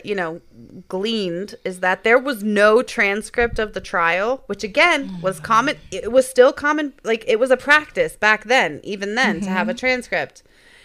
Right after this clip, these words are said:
Speaker 1: And no appeals were filed on George's behalf. George's family, local churches, and the N double A C P appealed to Governor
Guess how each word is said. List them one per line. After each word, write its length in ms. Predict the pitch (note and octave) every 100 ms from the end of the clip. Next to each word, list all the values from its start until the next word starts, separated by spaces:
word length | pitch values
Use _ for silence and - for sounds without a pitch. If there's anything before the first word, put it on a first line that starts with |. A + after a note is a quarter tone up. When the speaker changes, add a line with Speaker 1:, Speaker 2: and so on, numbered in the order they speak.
| _ -
Speaker 1:
And 220 | G#3 G#3
no 240 | G3+ A3 A3
appeals 680 | A3 A#3 G#3 E3+ C#3 -
were 120 | E3+
filed 440 | - D#3 D#3+ D#3 D#3
on 160 | D3+
George's 400 | D#3+ C#3 D#3 C#3+
behalf. 520 | - D3+ - - _ _ _ _ _ _ _ _ _ _ _ - _ _ _ _ _ _ _ - - - - - _ _ -
George's 500 | A3+ A3+ C4 C4 -
family, 720 | G3+ F#3 G#3+ A#3 B3 C4+ C#4+ _ _ _
local 400 | G3 G3+ G3+ G#3
churches, 520 | G#3 G#3 F#3+ A3 G#3 -
and 280 | G3+ A3 C4
the 100 | -
N 180 | F#3+ G#3+
double 220 | G#3+ G#3
A 100 | G#3
C 240 | G#3 G#3 F#3+
P 500 | - F#3 F#3 A#3 D#4+ -
appealed 720 | - - C4+ D4 C#4+ G3 -
to 120 | A3+
Governor 600 | G3 G3+ G#3+ A#3 G#3